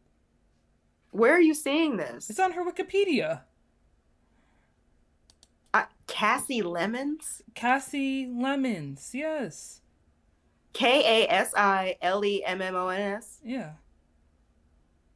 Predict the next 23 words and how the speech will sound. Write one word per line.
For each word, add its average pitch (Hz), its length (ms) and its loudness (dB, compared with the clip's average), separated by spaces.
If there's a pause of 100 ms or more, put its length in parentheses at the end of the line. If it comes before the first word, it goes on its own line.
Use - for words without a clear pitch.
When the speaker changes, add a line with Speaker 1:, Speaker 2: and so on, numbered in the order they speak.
(640)
Speaker 1:
Eve's 233 300 0
Bayou, 254 440 2
Doctor 196 340 2
Hugo, 233 400 2
The 185 100 -2
Caveman's 208 600 0
Valentine, 208 580 2
Talk 190 260 2
to 196 80 -8
Me, 190 120 -4
Black 185 260 -2
Nativity, 170 580 -8
Harriet. 160 560 -2 (1500)
Like, 175 260 2
and, 202 260 2
and 214 160 4
Harriet 277 320 6
was 208 140 -2
made 180 160 0
in 170 80 -8
two 190 160 -10
thousand 160 260 -2
nineteen. 139 640 -10